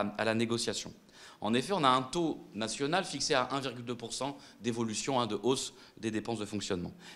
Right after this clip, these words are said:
Mais celui-ci peut être revu à la hausse ou à la baisse en fonction de trois critères qui donnent lieu chacun à des bonus ou à des malus, pour chacun de zéro quinze pour cent. La démographie, le revenu moyen par habitant, pour tenir compte notamment de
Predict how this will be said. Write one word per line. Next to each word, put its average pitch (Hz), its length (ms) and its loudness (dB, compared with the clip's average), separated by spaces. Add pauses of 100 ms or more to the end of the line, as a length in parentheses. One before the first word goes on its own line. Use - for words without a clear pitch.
Mais 127 140 6
celui-ci 175 480 2
peut 220 120 -2
être - 200 -2
revu 135 440 -4
à 101 100 -2
la 101 220 0
hausse 151 360 4 (240)
ou 95 80 2
à 92 60 6
la 95 120 0
baisse 202 440 0 (240)
en 113 100 0
fonction 123 480 0
de 98 140 -4
trois 123 240 4
critères 135 520 0 (280)
qui 131 100 -10
donnent 123 220 2
lieu 113 120 0
chacun 135 560 2 (320)
à 156 100 2
des 151 100 2
bonus 135 540 2 (280)
ou 127 100 8
à 131 60 12
des 120 120 6
malus, 120 480 4 (300)
pour - 100 -16
chacun 156 240 -6
de 123 100 -6
zéro 127 260 0
quinze 117 220 -6
pour - 160 -10
cent. - 160 -10 (520)
La 98 120 2
démographie, 135 880 4 (320)
le 98 120 -2
revenu 147 300 8
moyen 139 280 4
par 113 180 2
habitant, 151 680 0
pour - 120 -20
tenir 98 300 -12
compte - 300 -12
notamment 98 400 -8
de 90 120 -12